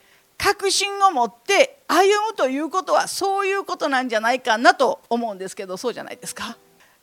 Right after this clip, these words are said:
途中でハラハラドキドキすることがないんです。いろんなことは起こります。逆転されることもあります。デッドボールもあるでしょう。でも、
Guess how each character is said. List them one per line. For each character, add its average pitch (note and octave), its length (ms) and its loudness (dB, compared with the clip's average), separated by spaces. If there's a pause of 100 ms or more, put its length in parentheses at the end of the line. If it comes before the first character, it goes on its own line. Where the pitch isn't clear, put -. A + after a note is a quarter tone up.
(140)
途 A#4 140 4
中 A4 140 2
で G4+ 80 8
ハ F4+ 160 6
ラ A4 140 12
ハ G4 80 8
ラ F#4 80 12
ド G#4 120 0
キ F#4 80 -8
ド F4+ 100 -4
キ C#4+ 140 -4
す G#4 180 0
る F#4 80 0
こ G4 140 0
と F#4+ 80 -6
が E4+ 120 4
な F#4 200 10
い F#4+ 80 -2
ん D4 80 -6
で A#3 140 -2
す。 D4+ 100 -2
い D#4+ 260 -4
ろ G4+ 120 8
ん A#4 120 -2
な G#4 120 6
こ F#4+ 100 0
と - 100 -2
は - 200 6
起 E4+ 80 2
こ F#4 120 2
り F4+ 120 -2
ま D#4+ 180 6
す。 - 160 -6 (140)
逆 F#4 240 2
転 G#4+ 240 4
さ G4 120 8
れ G4 120 6
る F#4+ 80 -4
こ F#4+ 100 2
と G4 100 0
も E4 100 4
あ C4 120 10
り C#4+ 80 -4
ま A#3+ 180 4
す。 - 140 -6 (160)
デ F4+ 120 4
ッ F#4+ 100 0
ド G4 80 6
ボ A4 160 6
ー G#4+ 40 10
ル F#4+ 80 -2
も D#4 80 4
あ B3+ 120 8
る D#4 80 4
で C4+ 100 4
し F#4+ 100 0
ょ D#4+ 100 6
う。 C#4+ 60 4
で G#4 140 8
も、 G4+ 220 10